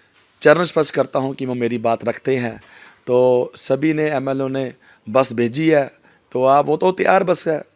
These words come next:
ले जाने के लिए, हमने लेके जाना, उनको कैसे लेके जाना है, वो तो तैयार खड़ी है। उन्होंने मुझे कहा था कि जब मर्जी आप एक बारी अनाउंसमेंट करो, तो जब मर्जी एक छोड़ो, दो ले जाओ, चाहे तीन ले जाओ। और मैं धन्यवाद करना चाहता हूँ ऐसे एमएलए का।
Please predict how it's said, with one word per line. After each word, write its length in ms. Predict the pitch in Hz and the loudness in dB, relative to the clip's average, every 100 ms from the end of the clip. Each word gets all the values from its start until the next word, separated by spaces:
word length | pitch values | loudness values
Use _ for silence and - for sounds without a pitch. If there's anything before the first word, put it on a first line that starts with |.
| _ 120 | _ -2
ले 60 | |
जाने 240 | 127 127 147 | 0 0 -2
के 120 | 151 | -4
लिए, 120 | 147 | -4
हमने 260 | 127 139 151 | -4 -4 -2
लेके 240 | 143 147 | 0 0
जाना, 200 | 131 135 | 0 -2
उनको 200 | 139 135 | -4 -6
कैसे 260 | 127 117 123 | -4 -4 -4
लेके 220 | 120 120 | -2 -2
जाना 200 | 113 120 | -4 -6
है, 60 | |
वो 140 | 127 139 | -6 -6
तो 80 | 147 | -4
तैयार 280 | 143 143 | 0 0
खड़ी 280 | - 113 107 | 0 -4 -6
है। 160 | 101 92 - - - | -10 -16 -20 -20 -10
उन्होंने 200 | 123 135 | -6 -4
मुझे 240 | 139 143 139 | -2 0 0
कहा 260 | 131 139 | 0 0
था 120 | 143 | -2
कि 140 | 135 135 | -6 -4
जब 180 | 139 135 | -4 -4
मर्जी 460 | 131 127 165 151 - - - - | -4 -4 -4 -6 -10 -20 -20 -4
आप 200 | 131 131 | 2 4
एक 140 | 131 139 | 2 2
बारी 280 | 135 135 135 | 0 2 -2
अनाउंसमेंट 520 | 123 127 120 120 117 | -2 -2 -2 -8 -2
करो, 300 | 131 170 - _ _ | 0 0 -4 _ _
तो 60 | 117 | -8
जब 140 | 123 | -4
मर्जी 320 | 123 120 131 131 | -4 -4 0 0
एक 160 | 131 | 0
छोड़ो, 200 | 123 127 | -2 -4
दो 240 | 113 113 123 | 0 0 0
ले 100 | 117 | -2
जाओ, 140 | 120 | -2
चाहे 180 | 120 117 | -2 -2
तीन 240 | 113 110 | -4 -6
ले 80 | 104 | -6
जाओ। 160 | 117 120 _ 123 | -8 -10 _ -4
और 80 | 127 | -2
मैं 140 | 123 | 0
धन्यवाद 380 | 120 147 160 151 | 0 2 0 0
करना 240 | 131 120 | -4 -4
चाहता 280 | 113 110 139 | -6 -6 -6
हूँ 120 | 139 - - - | -6 -8 -20 -10
ऐसे 220 | 120 120 | -4 -2
एमएलए 300 | 110 101 95 | -2 -6 -10
का। 240 | 90 - | -16 -20